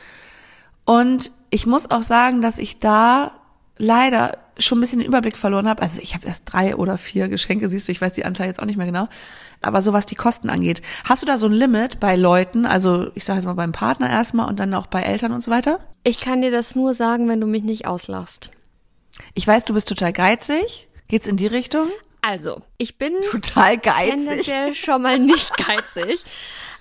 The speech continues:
Speaker 2: Also, ich bin vor allem, was Geschenke angeht, überhaupt nicht geizig. Ich bin geizig bei Punkten, wo du gerne Geld ausgibst oder mehr Geld ausgibst als ich. Deswegen kommt wahrscheinlich diese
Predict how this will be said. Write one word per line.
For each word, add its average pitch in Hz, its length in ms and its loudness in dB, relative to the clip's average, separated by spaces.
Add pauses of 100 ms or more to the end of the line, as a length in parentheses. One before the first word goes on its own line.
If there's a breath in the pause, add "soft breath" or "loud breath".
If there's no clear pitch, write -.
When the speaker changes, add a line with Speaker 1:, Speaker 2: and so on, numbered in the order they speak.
(180 loud breath)
Speaker 2:
Also, 269 240 -2
ich - 180 -4
bin 302 140 0
vor 294 120 -2
allem, 247 140 2
was 240 140 -2
Geschenke 262 400 -2
angeht, 214 240 -4
überhaupt 208 460 -2
nicht 214 200 -6
geizig. 196 600 -4
Ich - 200 -10
bin 294 380 0
geizig 262 600 0
bei 226 200 4
Punkten, 277 680 -2
wo 220 100 0
du 311 560 2
gerne 233 480 2
Geld 247 260 0
ausgibst 170 640 -6
oder 202 280 -2 (200)
mehr 233 300 2
Geld 226 260 -2
ausgibst - 360 -8
als 196 140 -10
ich. 226 120 -6
Deswegen 202 360 -10
kommt 233 360 -6
wahrscheinlich 208 520 -4 (380 loud breath)
diese 226 260 0